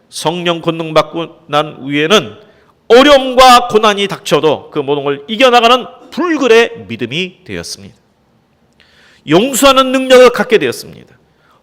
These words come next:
포기하는 용기도 갖게 되었습니다. 그리고 이, 그들을 통하여 능력과 이적이 나타났습니다.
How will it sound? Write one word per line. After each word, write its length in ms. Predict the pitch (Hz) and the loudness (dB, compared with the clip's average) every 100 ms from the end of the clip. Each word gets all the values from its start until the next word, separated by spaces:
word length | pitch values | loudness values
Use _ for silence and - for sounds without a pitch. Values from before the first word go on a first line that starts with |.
| _ | _
포기하는 600 | - 339 320 294 277 277 | 2 4 6 4 4 2
용기도 400 | 254 370 339 - | -2 0 2 2
갖게 240 | 214 - 214 | 0 0 -2
되었습니다. 440 | 127 - - - _ _ _ _ _ _ _ _ _ _ - | -2 -6 -14 -20 _ _ _ _ _ _ _ _ _ _ -10
그리고 260 | 143 143 | -4 -2
이, 140 | 143 131 - _ | -2 -4 -14 _
그들을 320 | - 143 139 135 | -10 -4 -2 -4
통하여 460 | 127 127 127 113 - | -4 -4 -4 -6 -8
능력과 960 | 117 269 247 202 - 180 196 - - _ | -6 -4 -2 -4 -2 -2 -2 -6 -20 _
이적이 640 | 170 165 147 139 170 - _ | -8 -2 -2 -2 -6 -8 _
나타났습니다. 840 | 104 104 - 160 135 - 101 - | -14 -12 -8 -6 -6 -8 -18 -20